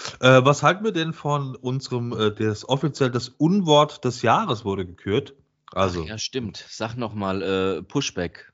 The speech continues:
Speaker 1: Pushback.
Speaker 2: Pushback.
Speaker 1: Das Unwort des Jahres.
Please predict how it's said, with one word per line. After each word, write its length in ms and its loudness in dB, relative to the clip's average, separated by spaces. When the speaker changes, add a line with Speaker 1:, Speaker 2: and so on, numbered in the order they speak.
Speaker 1:
Pushback. 1120 0
Speaker 2:
Pushback. 200 -2
Speaker 1:
Das 100 -2
Unwort 400 -2
des 140 -10
Jahres. 600 -4